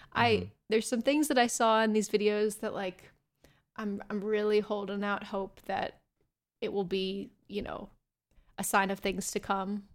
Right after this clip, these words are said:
Speaker 1: with this new series.
Speaker 2: Yeah.
Speaker 1: I know this is for a younger demographic, and there have been other Dragons things for younger demographics too, but I don't know. Some of the things that I wanted from the series were in the clips, so,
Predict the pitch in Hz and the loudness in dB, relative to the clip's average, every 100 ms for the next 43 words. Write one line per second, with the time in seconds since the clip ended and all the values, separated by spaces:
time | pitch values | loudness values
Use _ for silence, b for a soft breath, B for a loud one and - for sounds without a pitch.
0 | - 202 196 196 202 196 185 180 185 196 | -10 -8 -6 -4 -4 -4 -6 -4 -4 -6
1 | - - 98 - - _ - 202 196 190 | -10 -8 -8 -10 -16 _ -4 -2 -2 -4
2 | 190 202 180 - - - _ _ _ _ | -6 -6 -8 -10 -18 -20 _ _ _ _
3 | _ - - 196 185 190 190 190 196 196 | _ -12 -4 -2 -2 -2 -4 -4 -4 -4
4 | 185 196 - 240 294 359 359 277 214 202 | -2 -2 -4 -4 -2 0 0 0 0 -2
5 | - - - - - - - 202 226 226 | -2 -4 -6 -10 -12 -14 -12 -10 -8 -8
6 | 202 - 247 - - 208 - - 202 - | -8 -8 -6 -6 -6 -10 -8 -4 -4 -4
7 | 76 - _ _ _ _ _ _ _ - | -6 -8 _ _ _ _ _ _ _ -8
8 | 226 220 - - 262 285 277 247 233 220 | -6 -4 -2 -2 0 2 2 2 4 2
9 | 202 220 220 214 185 B B B B - | 2 0 4 2 2 B B B B 2
10 | 240 220 - 226 202 196 185 202 208 - | 4 4 2 0 0 0 -4 -2 -2 0
11 | 208 208 196 196 b b - - - - | -4 -4 -6 -12 b b -12 -8 -8 -8
12 | - - - - - | -12 -14 -8 -6 -6